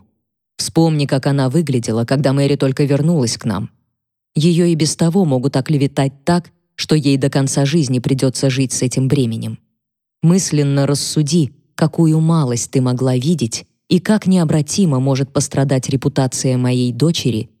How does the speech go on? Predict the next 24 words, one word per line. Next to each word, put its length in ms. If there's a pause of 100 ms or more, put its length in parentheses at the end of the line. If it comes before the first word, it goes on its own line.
(240)
если 480
это 180
слушание 880
выйдет 520
за 220
рамки 400
простого 520
обсуждения 800
подлости 680
её 440
мужа». 480 (680)
«Я 220
буду 260
помнить 480
об 120
этом, 200
сэр», 400 (260)
пообещала 540
служанка. 640 (600)
Но 220
Мэри 340
чувствовала 720
скорее 480
неловкость, 800